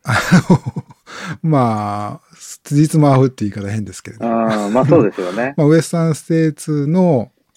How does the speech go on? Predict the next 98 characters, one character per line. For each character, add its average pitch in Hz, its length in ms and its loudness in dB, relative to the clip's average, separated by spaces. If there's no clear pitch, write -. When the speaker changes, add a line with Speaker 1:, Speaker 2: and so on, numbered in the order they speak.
Speaker 1:
い-、 147 120 -8
ま 127 80 -4
あ、 107 40 -4
い-、 127 100 -10
ま 151 300 -4
あ、 107 60 -6
い-、 127 60 -12
言 151 100 -2
い 131 60 -4
方 127 180 0
あ - 20 2
れ 120 80 2
で 110 40 -4
す - 40 -14
け 101 80 -8
ど、 90 60 -6
予 120 180 -2
選 143 280 4
み 139 100 2
た 127 100 2
い 113 40 0
な 110 80 -6
感 117 260 -6
じ 151 120 0
で 123 60 4
Speaker 2:
予 120 80 2
選。 - 0 -
Speaker 1:
ユ 131 60 -2
ー - 20 -8
テ 123 80 -2
ィ 117 60 2
ー 131 80 4
エ - 20 6
ム 110 80 2
ビ - 40 -2
ー - 0 -
が 92 80 -4
な 95 200 -6
り。 80 260 -12
け - 80 0
ど、 147 60 2
そ 180 140 -4
う - 20 0
す 170 60 0
る 190 80 2
と - 80 2
多 208 40 4
分 151 140 4
シ - 160 -6
リ 220 180 4
ー 190 40 0
ズ 147 100 0
の、 117 340 -2
今 185 180 -2
度 110 300 0
発 - 240 -6
表 131 100 -2
さ 127 80 -2
れ 131 100 2
る 127 320 2
ユ 170 200 -4
ー 165 60 -6
テ 185 100 -6
ィ 185 40 0
ー - 20 -2
エ - 20 -2
ム 180 60 -2
ビ 180 340 -2
ー 165 40 -8
ワ 160 120 -2
ー - 40 -2
ル 170 60 -4
ド 165 40 -4
シ - 160 -6
リ 214 100 2
ー 202 40 0
ズ 175 100 -2
の 160 80 2
中 160 200 -2
に 156 60 2
も 147 160 2
ウ 123 60 2
エ 131 40 0
ス - 80 -6
タ 143 60 -4
ン 131 60 -4
ス 120 40 -4
テ 143 60 -2
ー - 40 0
ツ 104 60 -14
入 135 200 2
る 120 100 -2
の 98 100 -8
か 104 100 -10
も 101 100 -10
し - 120 -12
れ 98 120 -6
な - 0 -